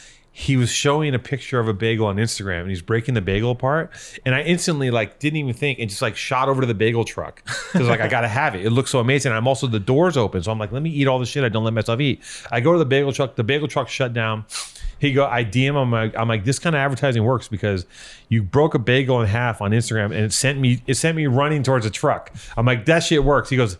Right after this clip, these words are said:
he goes, "I got you." He sends me a bag of bagels, dude. He sends me a bag with, like, half a dozen bagels and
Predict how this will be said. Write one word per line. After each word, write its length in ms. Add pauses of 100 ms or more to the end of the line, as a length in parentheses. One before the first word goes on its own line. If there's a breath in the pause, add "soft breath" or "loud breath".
(260 loud breath)
he 80
goes, 140
"I 80
got 240
you." 60
He 60
sends 260
me 100
a 60
bag 280
of 80
bagels, 440
dude. 220 (300 loud breath)
He 80
sends 200
me 80
a 60
bag 260
with, 100
like, 140
half 260
a 60
dozen 280
bagels 520 (440 loud breath)
and 380